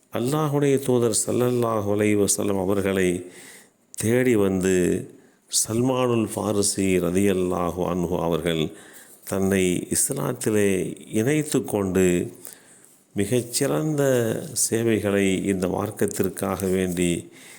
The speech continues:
செய்தார்கள் என்பதுதான் நிதர்சனமான உண்மை. எல்லாம் வல்ல அல்லாஹு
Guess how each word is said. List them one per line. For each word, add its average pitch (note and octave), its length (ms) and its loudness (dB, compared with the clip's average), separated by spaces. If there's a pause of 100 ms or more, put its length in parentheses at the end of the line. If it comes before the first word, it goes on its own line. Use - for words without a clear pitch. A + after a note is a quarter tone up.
(140)
செய்தார்கள் G#2 640 0
என்பதுதான் F2 760 0
நிதர்சனமான F2 800 -2
உண்மை. D#2+ 500 -4 (880)
எல்லாம் A#2+ 360 0
வல்ல F#2 280 0
அல்லாஹு E2+ 720 -4